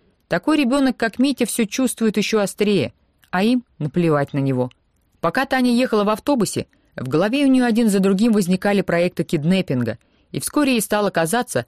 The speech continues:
что она и вправду на это решится. Раньше Таня считала, достаточно не участвовать в творящемся вокруг безобразии, но теперь поняла, что оставаться в стороне невозможно, следует действовать. Сердце ее колотилось,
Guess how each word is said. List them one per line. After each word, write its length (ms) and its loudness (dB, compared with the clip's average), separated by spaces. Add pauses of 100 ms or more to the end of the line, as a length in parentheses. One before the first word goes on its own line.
(160)
что 200 -4
она 140 2
и 40 2
вправду 440 -2
на 120 0
это 160 0
решится. 540 -4 (640)
Раньше 340 0
Таня 280 0
считала, 600 -2
достаточно 580 -2
не 120 4
участвовать 560 -2
в 60 -16
творящемся 580 0
вокруг 280 -2
безобразии, 640 -2 (460)
но 100 -4
теперь 260 -2
поняла, 380 2
что 180 -2
оставаться 460 -2
в 40 -6
стороне 360 0
невозможно, 680 0 (300)
следует 460 0
действовать. 600 -2 (760)
Сердце 360 0
ее 180 2
колотилось, 720 -2